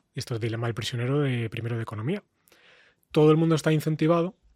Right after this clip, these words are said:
a hacer inversiones porque quedarte fuera implica desaparecer del mapa.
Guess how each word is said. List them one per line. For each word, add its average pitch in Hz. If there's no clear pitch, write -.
a 131
hacer 139
inversiones 160
porque 170
quedarte 143
fuera 190
implica 131
desaparecer 120
del 95
mapa. 92